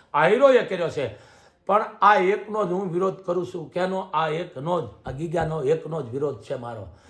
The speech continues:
કે ચારણો તળાજાનું પાણી ન પીતા. બસ, એ ગીગાનો એકનો જ હું વિરોધ કરું છું. કારણ કે અહીંયા આયરો આવે છે મારી પાસે, અડાભીડ આયરો આવે છે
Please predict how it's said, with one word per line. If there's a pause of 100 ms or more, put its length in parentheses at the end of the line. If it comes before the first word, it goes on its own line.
(260)
કે
ચારણો
તળાજાનું
પાણી
ન
પીતા.
બસ, (580)
એ
ગીગાનો
એકનો
જ
હું
વિરોધ
કરું
છું. (220)
કારણ
કે
અહીંયા
આયરો
આવે
છે
મારી
પાસે, (340)
અડાભીડ
આયરો
આવે
છે